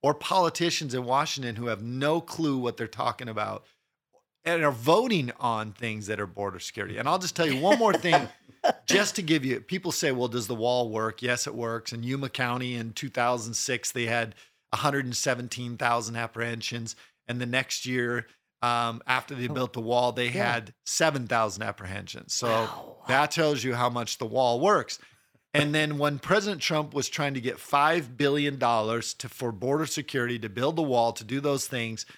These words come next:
Speaker 1: Senate and Congress would not work with him.
Speaker 2: Wow.
Speaker 1: Just to give you an idea, they estimate that every year, remember, five billion is all he was out trying to get for that.
Speaker 2: Sure.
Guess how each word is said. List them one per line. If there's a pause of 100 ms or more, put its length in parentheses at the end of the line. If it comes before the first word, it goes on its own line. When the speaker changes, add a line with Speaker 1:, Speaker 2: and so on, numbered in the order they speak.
(240)
Speaker 1:
Senate
and
Congress
would
not
work
with
him. (220)
Speaker 2:
Wow. (320)
Speaker 1:
Just
to
give
you
an
idea, (440)
they
estimate
that
every
year, (640)
remember,
five
billion
is
all
he
was
out
trying
to
get
for
that.
Speaker 2:
Sure.